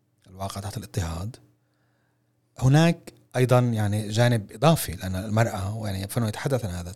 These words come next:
تعاني من قمع مضاعف. يعني هي المرأة في العالم الغربي أيضًا، آم، تطرد من إنسانيتها لكونها امرأة،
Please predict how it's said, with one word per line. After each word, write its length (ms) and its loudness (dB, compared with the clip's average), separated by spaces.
تعاني 420 4
من 380 0
قمع 480 0
مضاعف. 720 -2
يعني 200 0
هي 320 0
المرأة 540 2
في 80 -6
العالم 340 2
الغربي 360 0
أيضًا، 340 -10
آم، 380 -4
تطرد 400 4
من 180 -4
إنسانيتها 960 -2
لكونها 520 -8
امرأة، 400 0